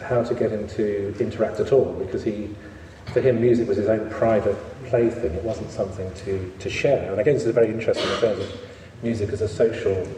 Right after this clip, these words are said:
uh, as a social activity. For Nick, it wasn't a social activity. Nick, for Nick, it was his way of controlling and defining his own private world. So the only way I could get Nick to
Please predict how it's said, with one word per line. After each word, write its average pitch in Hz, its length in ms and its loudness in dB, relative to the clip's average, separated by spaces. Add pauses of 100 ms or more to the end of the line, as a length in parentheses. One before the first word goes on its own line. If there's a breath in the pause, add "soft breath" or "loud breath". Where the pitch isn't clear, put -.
(300)
uh, - 840 -16
as - 120 -8
a 104 60 -4
social 98 360 0
activity. 90 680 -4 (520 loud breath)
For - 100 -4
Nick, 127 180 2
it - 80 2
wasn't - 260 2
a - 40 -2
social - 280 0
activity. - 540 -6
Nick, 117 160 2 (540 loud breath)
for - 100 0
Nick, 120 240 2
it - 80 2
was 104 120 0
his - 220 2
way 107 180 4
of - 100 0
controlling 104 520 0
and - 120 -4
defining - 920 0
his 110 120 -2
own 104 360 4
private 101 500 0
world. 104 320 0 (760 loud breath)
So 143 160 2
the 143 140 8
only 156 120 8
way 139 100 8
I 127 60 6
could 123 120 0
get 127 180 4
Nick 123 340 2
to 104 520 6